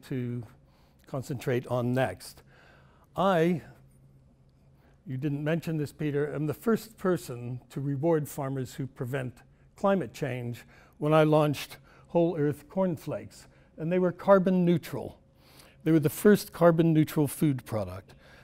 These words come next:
And what that meant is, so it's pretty crude, but we planted trees to offset the carbon footprint of the corn flakes. The Future Forests, the people who did that, who became the carbon neutral company, were rather disappointed when their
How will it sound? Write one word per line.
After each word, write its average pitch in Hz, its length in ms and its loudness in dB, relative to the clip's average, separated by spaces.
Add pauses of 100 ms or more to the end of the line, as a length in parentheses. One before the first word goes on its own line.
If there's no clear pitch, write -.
(120)
And 165 120 -2
what 226 160 4
that 196 160 8
meant 147 440 2
is, 135 500 -6 (200)
so - 140 -2
it's 143 120 -2
pretty 202 240 0
crude, 127 440 0
but - 100 -8
we 151 140 -2
planted 180 560 2
trees 117 560 0 (320)
to - 80 -4
offset 160 560 0
the 135 80 -10
carbon 143 400 -2
footprint 123 680 -6 (460)
of 127 160 -4
the - 80 -4
corn 143 300 -4
flakes. 104 480 -12 (640)
The 143 240 0
Future 180 400 0
Forests, 160 500 2
the 143 120 -6
people 156 340 -2
who 139 120 -2
did 156 240 -2
that, 139 180 -2
who 139 80 -6
became 151 340 -4
the 139 80 -4
carbon 143 320 -4
neutral 151 300 -6
company, 135 340 -8
were 143 140 -4
rather 165 280 2
disappointed 147 840 -4 (400)
when 151 260 2
their 139 400 0